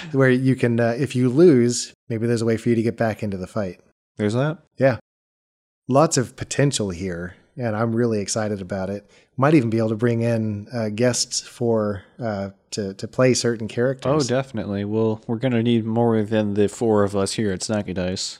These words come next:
Speaker 1: Yeah. So, uh, look forward to that. We're gonna try and come up with some other summer fare also, but I think this is gonna be the core of our summer content.
Speaker 2: Yeah, I'm thinking, you know,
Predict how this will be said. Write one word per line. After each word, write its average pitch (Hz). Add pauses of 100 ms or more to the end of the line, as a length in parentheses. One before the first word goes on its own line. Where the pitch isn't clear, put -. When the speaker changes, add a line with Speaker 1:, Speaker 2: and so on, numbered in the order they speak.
(140)
Speaker 1:
Yeah. 110 (720)
So, 107
uh, 107 (180)
look 147
forward 185
to 120
that. 101 (300)
We're 127
gonna 123 (340)
try 185
and 165
come 135
up 123
with 110
some 113
other 117
summer 110
fare 101
also, 107 (300)
but 113 (140)
I 127
think 156
this 127
is 120
gonna 117
be 107
the 120
core 113
of 98
our 98
summer 95
content. 101
Speaker 2:
Yeah, 123
I'm 156
thinking, 160 (120)
you 113
know, 101